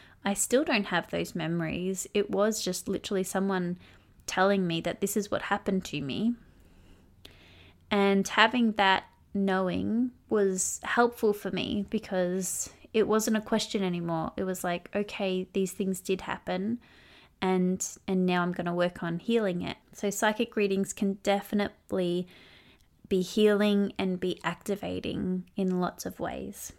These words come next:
I've done a lot of inner child healing. So a lot of my inner child healing was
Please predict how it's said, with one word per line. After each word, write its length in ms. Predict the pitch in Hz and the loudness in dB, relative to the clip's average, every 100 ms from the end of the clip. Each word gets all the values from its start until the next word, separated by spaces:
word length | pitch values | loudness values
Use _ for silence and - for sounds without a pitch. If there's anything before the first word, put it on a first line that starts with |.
| _ - | _ -2
I've 160 | 208 | 0
done 180 | 226 220 | 4 4
a 80 | 214 | 6
lot 140 | 208 | 6
of 140 | 220 214 | 6 4
inner 200 | 220 214 | 2 2
child 640 | 214 - - 180 202 202 - | 2 -2 4 6 8 4 2
healing. 720 | - 175 - - - 196 190 - _ | -2 -2 -2 -4 -4 -4 -6 -12 _
So 600 | - - - 190 185 185 - - _ _ | 0 2 4 4 4 2 0 -6 _ _
a 100 | 202 | 2
lot 300 | 196 196 202 | 4 6 6
of 320 | 247 226 - | 4 0 -2
my 360 | 202 190 190 202 | 0 4 4 4
inner 220 | 214 208 | 2 0
child 340 | 208 202 185 | 0 0 0
healing 560 | - 180 175 175 220 262 - | 0 -2 2 2 2 0 0
was 640 | 185 175 185 180 180 - | 0 2 0 -2 -6 -8